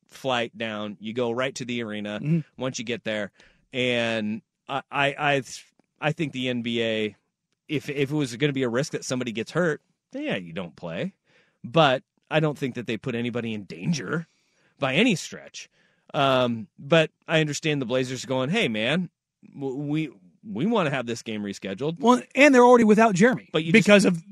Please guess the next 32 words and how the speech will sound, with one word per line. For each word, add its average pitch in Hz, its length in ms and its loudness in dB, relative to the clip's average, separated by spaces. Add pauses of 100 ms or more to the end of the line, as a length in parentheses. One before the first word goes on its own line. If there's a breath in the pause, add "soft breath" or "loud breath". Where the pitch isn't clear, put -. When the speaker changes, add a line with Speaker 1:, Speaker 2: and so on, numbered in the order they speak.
Speaker 2:
because 190 360 6
of 175 120 4
the, 156 100 4
Speaker 1:
Yeah. 107 140 -2
Speaker 2:
the 156 100 -2
travel 127 340 -2
Speaker 1:
You 127 80 -2
Speaker 2:
issues. 117 220 -8
Speaker 1:
took 180 200 -2
one 160 160 -2
on 143 140 -2
the 127 60 -6
chin, 156 360 -2
though, 117 320 -2 (240)
and 110 580 -4 (160)
the 113 480 -10
point 135 340 -8 (180)
is 107 220 -8 (140)
gonna 117 160 -4
fall 107 220 -6
on 101 100 -8
deaf 95 220 -12
ears. 87 320 -18 (1160)
Speaker 2:
Yeah, 214 80 -4
we'll 196 120 0
see. 131 200 -8 (320)
Speaker 1:
The 147 180 2
one 190 220 4
thing 175 180 0
that 151 120 2
I, 143 120 2 (800)
well, 180 240 0